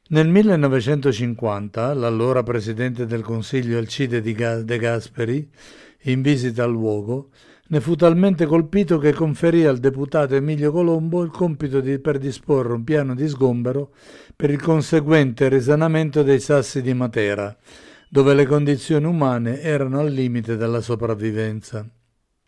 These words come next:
Con l'appellativo di sassi si intendono i due quartieri che costituiscono la città, vale a dire Sasso Caveoso e Sasso Barisano.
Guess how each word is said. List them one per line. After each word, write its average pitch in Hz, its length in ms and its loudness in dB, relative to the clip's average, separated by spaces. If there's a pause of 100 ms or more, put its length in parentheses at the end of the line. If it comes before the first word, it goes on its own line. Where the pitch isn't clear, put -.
(880)
Con 170 140 2
l'appellativo 180 560 4
di 143 140 2
sassi 120 500 -4
si 156 160 -4
intendono 156 500 0
i 143 60 0
due 156 220 2
quartieri 143 560 2
che 127 100 0
costituiscono 123 920 -4
la 120 120 -2
città, 104 540 -10 (560)
vale 143 240 4
a 143 60 4
dire 117 420 -2
Sasso 131 540 0
Caveoso 117 800 -2
e 185 120 -4
Sasso 123 480 -2
Barisano. 107 840 -4